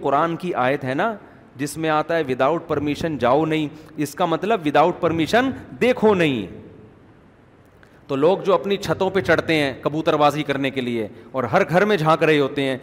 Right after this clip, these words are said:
یہ بھی اس میں داخل ہے۔ اور گھر میں جھانکنے سے زیادہ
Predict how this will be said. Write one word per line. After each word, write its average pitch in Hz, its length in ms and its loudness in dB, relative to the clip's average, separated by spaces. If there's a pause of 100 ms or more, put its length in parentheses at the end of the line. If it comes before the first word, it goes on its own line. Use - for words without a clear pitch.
(220)
یہ 135 220 -2
بھی 160 240 -2
اس 147 140 -4
میں 190 440 2 (760)
داخل 110 360 -6
ہے۔ 90 60 -14 (220)
اور 123 160 -2 (120)
گھر 151 200 0
میں 175 260 -2
جھانکنے 156 500 -4
سے 151 220 -4
زیادہ 127 440 0